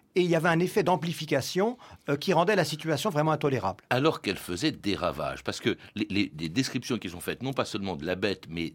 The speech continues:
Speaker 2: de ses victimes, quand on les découvre, c'est des têtes qui sont, euh, qui, qui sont, euh, et, euh, comment dirais-je, éloignées du corps. Enfin, elles ont été, c'est, c'est un véritable massacre qui s'est produit pendant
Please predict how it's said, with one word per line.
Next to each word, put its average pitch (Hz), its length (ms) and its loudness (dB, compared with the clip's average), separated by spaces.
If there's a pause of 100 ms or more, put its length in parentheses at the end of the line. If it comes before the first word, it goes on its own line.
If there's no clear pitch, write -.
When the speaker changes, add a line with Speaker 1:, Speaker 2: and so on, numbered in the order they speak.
(100)
Speaker 2:
de 82 160 -10
ses - 240 -10
victimes, 117 580 -2
quand 85 220 -10
on 73 60 -12
les 67 100 -10
découvre, 131 580 -6
c'est - 160 -8
des 73 160 -10
têtes - 340 -4
qui - 140 -16
sont, 76 300 -14 (480)
euh, 78 220 -4
qui, 80 320 -12
qui - 180 -16
sont, 80 240 -8 (100)
euh, 69 160 -10
et, 76 420 -10
euh, 73 60 -12 (180)
comment 80 200 -8
dirais-je, 82 320 -6
éloignées 78 320 -8
du 80 120 -12
corps. 113 320 0
Enfin, 95 280 -4 (160)
elles 87 160 -4
ont 95 40 2
été, - 260 -4
c'est, - 220 -10
c'est - 160 -8
un 80 60 -2
véritable - 380 -4
massacre - 480 0
qui - 160 -12
s'est 82 100 -10
produit 78 320 -8
pendant 73 320 -10